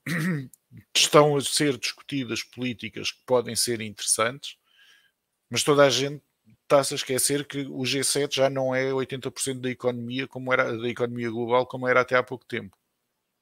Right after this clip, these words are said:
E cada vez o G sete é menos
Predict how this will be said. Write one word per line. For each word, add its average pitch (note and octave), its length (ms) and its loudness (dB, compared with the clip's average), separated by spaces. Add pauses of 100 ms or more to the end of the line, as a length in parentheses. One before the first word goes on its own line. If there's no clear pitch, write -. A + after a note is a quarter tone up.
(880)
E B2+ 100 0
cada D#3 300 8
vez C#3+ 400 2
o C#3+ 80 -4
G C3+ 200 -2
sete C3 340 2
é C3 40 2
menos C3 580 -4